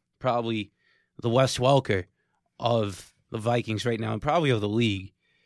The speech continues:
He has fifty-eight receptions for seven hundred twelve yards with four touchdowns. And Stefon Diggs, his opposite partner, looking like Randy Moss and, uh, Welker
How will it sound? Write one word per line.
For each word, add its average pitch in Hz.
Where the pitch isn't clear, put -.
He 233
has 110
fifty-eight 139
receptions 110
for 104
seven 151
hundred 113
twelve 123
yards 113
with -
four 151
touchdowns. 101
And -
Stefon 131
Diggs, 123
his 101
opposite 117
partner, 110
looking 127
like 113
Randy 110
Moss 110
and, 104
uh, 98
Welker 107